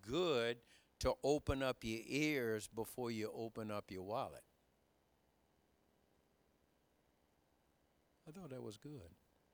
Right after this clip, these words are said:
<laughs> Because you want to do what the Holy Spirit wants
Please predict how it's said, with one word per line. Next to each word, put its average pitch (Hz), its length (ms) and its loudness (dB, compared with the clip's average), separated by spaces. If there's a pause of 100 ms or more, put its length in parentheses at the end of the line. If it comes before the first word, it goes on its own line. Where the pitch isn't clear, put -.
(1200)
<laughs> - 80 -12 (1300)
Because 131 380 0
you 185 140 4
want 185 220 4
to 127 60 4
do 120 220 4
what 117 160 2
the 110 120 4
Holy 113 340 2
Spirit 190 560 4
wants 101 320 -4